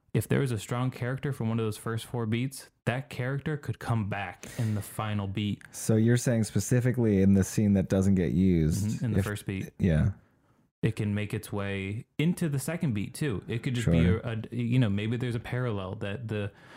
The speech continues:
Speaker 1: there's a really good character from a scene you're not using, but the character's really good. Maybe he's a time jumper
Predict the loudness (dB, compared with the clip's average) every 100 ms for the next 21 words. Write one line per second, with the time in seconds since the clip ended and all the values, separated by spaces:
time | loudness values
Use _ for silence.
0 | -8 -2 -2 0 -2 -2 -6 -6 -6 -6
1 | -4 -4 -4 -4 -2 -2 -4 -4 -2 -2
2 | -2 -2 -4 -4 -8 -4 -6 -4 -4 -4
3 | -4 -4 -4 -2 -2 -2 -4 -6 -6 -2
4 | -2 2 4